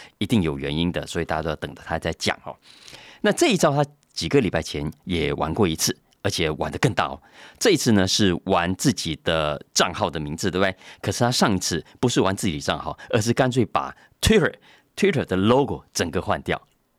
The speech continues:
换成柴犬，就是那个柴犬币那个柴犬。嚯，结果大家知道吗？他光是这样子一换哦，就可以怎么样？就可以带动柴犬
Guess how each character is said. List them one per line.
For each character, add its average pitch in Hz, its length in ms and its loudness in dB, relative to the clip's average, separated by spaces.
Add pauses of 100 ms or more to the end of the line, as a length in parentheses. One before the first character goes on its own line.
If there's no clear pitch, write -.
换 156 240 4
成 147 180 0
柴 113 300 -2
犬， - 240 0
就 127 100 2
是 120 60 2
那 131 80 4
个 101 100 2
柴 110 180 -2
犬 92 200 -4
币 117 200 2
那 98 60 0
个 90 100 0
柴 78 160 -6
犬。 - 240 -10 (600)
嚯， 190 240 6
结 180 160 4
果 151 100 4
大 170 140 4
家 165 60 4
知 160 120 0
道 160 120 4
吗？ 143 180 2
他 185 140 -4
光 233 240 4
是 214 120 0
这 165 80 0
样 151 80 4
子 104 140 2
一 113 40 2
换 131 260 0
哦， 113 240 0 (580)
就 214 140 4
可 170 180 4
以 185 60 6
怎 107 120 0
么 98 100 2
样？ 95 180 0 (180)
就 262 100 2
可 220 120 4
以 - 20 4
带 170 320 -2
动 160 220 4
柴 - 260 0
犬 104 340 0